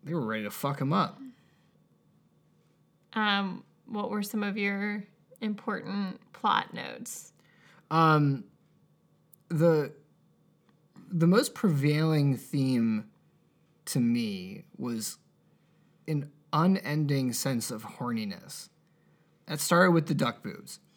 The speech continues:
Speaker 1: and they just never let off the gas until it became a sci-fi movie.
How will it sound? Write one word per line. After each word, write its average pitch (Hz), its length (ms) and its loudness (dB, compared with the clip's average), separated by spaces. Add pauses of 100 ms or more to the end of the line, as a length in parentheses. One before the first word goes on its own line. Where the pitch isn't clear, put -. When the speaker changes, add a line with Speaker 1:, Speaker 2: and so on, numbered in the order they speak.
(320)
Speaker 1:
and 143 200 2
they 143 120 4
just 160 240 2
never 131 580 0
let 123 240 -4
off 113 340 -6
the 117 100 -8
gas 123 580 -4 (100)
until 123 300 -4
it 113 120 -8
became 113 680 -8 (520)
a - 60 -12
sci-fi 151 460 0
movie. - 380 -18